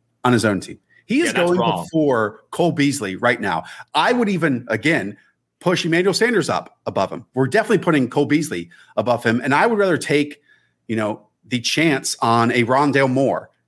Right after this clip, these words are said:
Speaker 1: in Arizona, the unknown element of that. I'd rather take the chance of Nelson Agholor, who's going seven spots after Gabriel Davis at the moment, 'cause we know he's gonna be on the field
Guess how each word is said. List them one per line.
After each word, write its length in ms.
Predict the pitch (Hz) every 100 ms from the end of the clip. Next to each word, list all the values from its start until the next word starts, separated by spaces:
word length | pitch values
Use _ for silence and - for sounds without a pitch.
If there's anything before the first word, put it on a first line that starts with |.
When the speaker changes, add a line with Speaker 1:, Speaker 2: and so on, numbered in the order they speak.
| -
Speaker 1:
in 140 | 127
Arizona, 500 | 117 123 117 110 92
the 180 | 87 147
unknown 460 | 165 175 160 156 143
element 420 | 123 131 120 120
of 140 | 113 104
that. 260 | 98 - -
I'd 140 | 151
rather 140 | 170
take 220 | 165 156 147
the 100 | 143
chance 380 | - 156 143
of 360 | - 139 135 - - _
Nelson 360 | 123 165 165 156
Agholor, 540 | - 151 143 110 87
who's 200 | 135 117
going 340 | 143 143 131 120 -
seven 480 | - - 180 170 156
spots 540 | - 131 110 - - -
after 280 | 120 113 107
Gabriel 360 | 117 110 107
Davis 520 | 98 101 92 87 - - _ _ -
at 100 | 123
the 80 |
moment, 240 | 110 110 110
'cause 140 | 101
we 100 | 123
know 160 | 123 127
he's 120 | 120
gonna 140 | 117
be 160 | 110 113
on 60 | 110
the 80 |
field 380 | 101 117 107 101